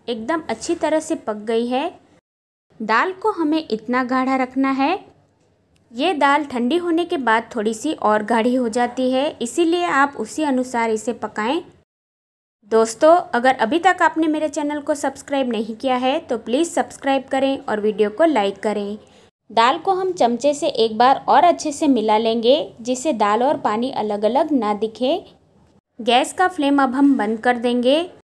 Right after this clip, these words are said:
ये दाल को खास तौर पर पूरी के साथ खाया जाता है, लेकिन ये दाल रोटी और चावल के साथ भी बहुत ही बढ़िया लगती है। दाल जब पक जाए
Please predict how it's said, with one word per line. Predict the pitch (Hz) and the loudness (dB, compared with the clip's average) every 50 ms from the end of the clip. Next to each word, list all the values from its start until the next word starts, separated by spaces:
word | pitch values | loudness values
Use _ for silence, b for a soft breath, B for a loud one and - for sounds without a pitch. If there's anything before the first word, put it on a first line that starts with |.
| _ 247 | _ -8
ये | 233 277 349 370 | -2 -2 -2 2
दाल | 302 285 285 294 302 285 | 2 2 2 2 2 0
को | 285 320 320 | 0 -2 -2
खास | 320 - 254 220 233 233 - - | -2 0 0 0 0 -2 -2 0
तौर | 285 254 254 254 | 0 0 0 0
पर | 254 - 254 254 254 | 2 4 4 4 4
पूरी | 254 - 233 220 214 226 | 2 0 0 0 0 0
के | 226 - 269 254 | 0 0 0 0
साथ | 262 285 262 247 254 - | 2 0 0 0 -2 -4
खाया | - 247 233 240 240 | -4 0 0 0 2
जाता | 233 254 247 240 254 262 | 2 2 0 2 0 -2
है, | 254 262 262 262 285 339 339 - - | -2 0 0 -2 -2 -2 -6 -8 -6
लेकिन | 233 240 254 254 - 359 381 392 | -4 -4 -4 -2 -2 -2 0 0
ये | 370 320 302 320 269 | 0 0 0 0 0
दाल | 240 262 254 254 254 269 269 - - - _ _ _ _ - | 2 2 2 2 2 0 -4 -10 -18 -20 _ _ _ _ -4
रोटी | 226 226 233 233 - 339 349 359 | 0 0 0 0 0 0 0 0
और | - - 294 311 285 | 0 0 0 0 0
चावल | - 254 214 208 220 233 240 | 0 -2 -2 0 0 -2 -2
के | 240 277 269 | -2 -4 -4
साथ | 269 254 226 214 208 | -2 -2 -4 -4 -4
भी | 208 269 320 254 | -2 -2 -4 -2
बहुत | 226 214 202 202 220 226 226 - | -2 -4 -4 -4 -4 -6 -6 -4
ही | 311 294 | -4 -4
बढ़िया | 220 208 196 202 214 226 233 | -2 -2 -4 -2 -2 -2 0
लगती | 226 220 220 - - 254 247 | 0 -2 -4 -4 -6 -6 -4
है। | 247 262 269 285 339 - - - _ _ _ _ _ _ _ _ | -2 -2 -2 -2 -2 -4 -8 -16 _ _ _ _ _ _ _ _
दाल | - 208 220 226 247 285 330 | -4 2 4 4 4 4 2
जब | 302 370 359 359 - | 2 0 0 0 0
पक | - 220 226 226 214 | 0 0 0 0 0
जाए | 220 233 233 247 277 - | 2 4 4 4 2 0